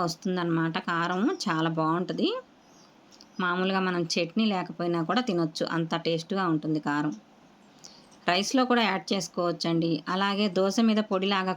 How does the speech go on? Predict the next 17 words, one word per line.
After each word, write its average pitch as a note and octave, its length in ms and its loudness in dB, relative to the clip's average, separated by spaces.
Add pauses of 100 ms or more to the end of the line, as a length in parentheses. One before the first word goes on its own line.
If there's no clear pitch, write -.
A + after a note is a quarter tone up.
కూడా F#3+ 220 2
యాడ్ E3+ 220 -2
చేసుకోవచ్చు. D#3+ 580 -2
ఈ - 100 -2
పొడి E3 220 0 (140)
బాగుంటుంది, F3 600 2 (880)
చాలా F3 300 0
కమ్మగా. E3+ 340 2 (100)
అప్పుడప్పుడు G#3+ 500 0
చేస్తానండి E3+ 680 2
ఇంట్లో E3 340 0
నేను. E3+ 220 2 (2250)
చూసారా, G3 480 2
పిండి G3+ 400 2
ఇలా F3+ 220 2
రెడీ E3 260 2
అయిపోయిందండి. E3 640 2